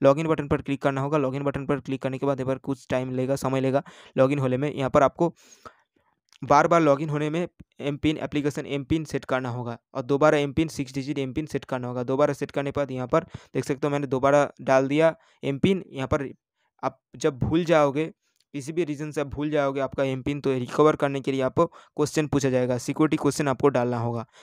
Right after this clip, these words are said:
तो दो ही सिर्फ और सिर्फ टू सिक्योरिटी क्वेश्चन यहाँ पर आपको, अ, चूज़ करके सही सही आंसर डालना होगा जो आपके साथ होना चाहिए। यहाँ पर टू सिक्योरिटी क्वेश्चन डालना होगा।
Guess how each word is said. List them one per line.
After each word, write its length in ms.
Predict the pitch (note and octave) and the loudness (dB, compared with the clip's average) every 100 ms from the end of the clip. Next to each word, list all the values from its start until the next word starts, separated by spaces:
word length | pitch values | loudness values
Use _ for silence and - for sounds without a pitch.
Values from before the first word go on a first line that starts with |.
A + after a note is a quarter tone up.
| _ | _
तो 80 | C#3 | 0
दो 180 | C3+ D3 | 4 4
ही 260 | F#3 D#3+ _ | 4 -2 _
सिर्फ 260 | - E3 D3 | 0 2 4
और 120 | D3+ | 2
सिर्फ 220 | - D#3 - | 0 -2 2
टू 120 | D#3 | 2
सिक्योरिटी 500 | E3 D3 D3 C#3 - | 2 2 2 2 -2
क्वेश्चन 400 | C3+ C3+ - D3 | -4 -4 -2 -4
यहाँ 140 | C#3+ B2 | -2 0
पर 180 | D#3 D3+ - _ | -2 -2 -16 _
आपको, 400 | B2+ - F3 E3+ _ _ _ _ - | -2 0 0 -2 _ _ _ _ -4
अ, 160 | C3 | -4
चूज़ 260 | B2+ D3+ D3 | 0 -2 0
करके 440 | D3+ C#3+ - E3+ - _ - | 0 2 2 0 -2 _ -8
सही 300 | - C3 C#3 | -4 -4 0
सही 260 | D#3 D#3 | 2 2
आंसर 320 | - C3+ D3+ | 0 -2 0
डालना 280 | C#3 B2 B2 | 0 0 0
होगा 300 | A#2 A#2+ A#2+ | -4 -4 -6
जो 120 | C3 C3+ | -2 -2
आपके 280 | B2+ - | 0 -4
साथ 160 | C3 C#3+ - - _ - | 0 0 0 -20 _ 0
होना 180 | C#3+ C#3 | 2 2
चाहिए। 320 | C3+ E3 D2 - _ _ _ _ _ _ _ _ - _ - | -2 -6 -10 -16 _ _ _ _ _ _ _ _ -20 _ -2
यहाँ 140 | C#3+ | 2
पर 100 | D3 C#3+ _ | 2 2 _
टू 160 | D#3 E3 | 0 2
सिक्योरिटी 440 | D3+ C#3 C#3 C#3+ | 0 4 4 2
क्वेश्चन 460 | - C#3 - D3 C3 | 0 0 0 -2 4
डालना 280 | B2 C3 | 4 4
होगा। 240 | B2+ C3 | 2 0